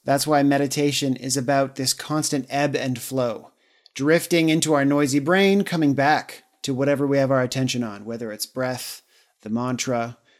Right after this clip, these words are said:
our bodies. There's all kinds of practices you can do. There's plenty on the site that you can check out. You can actually try thinking to yourself, every time your mind wanders in meditation and you return,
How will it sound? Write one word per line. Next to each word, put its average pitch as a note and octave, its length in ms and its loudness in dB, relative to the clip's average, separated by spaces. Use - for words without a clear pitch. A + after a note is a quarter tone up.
our G#2+ 120 -10
bodies. C3 680 0
There's - 180 -8
all B2 160 -2
kinds A#2+ 220 -8
of A#2 80 -18
practices C3 520 -4
you A#2+ 80 -6
can A#2 160 -6
do. A#2+ 160 -4
There's A2 140 -8
plenty D3 300 0
on C3+ 100 4
the B2+ 80 2
site A#2+ 400 -2
that A#2 160 -4
you B2 100 -4
can A#2 140 -4
check A2+ 260 -6
out. G#2 240 -8
You E3 140 2
can G#3 140 4
actually F#3+ 340 2
try D#3 580 4
thinking F3+ 360 4
to B2+ 100 0
yourself, A2 640 -4
every E3 240 4
time D#3+ 240 0
your D3+ 80 4
mind C#3+ 300 2
wanders A#2+ 420 -2
in B2 140 -2
meditation A#2+ 680 -4
and A#2 200 -4
you A2+ 80 -4
return, A#2 560 -4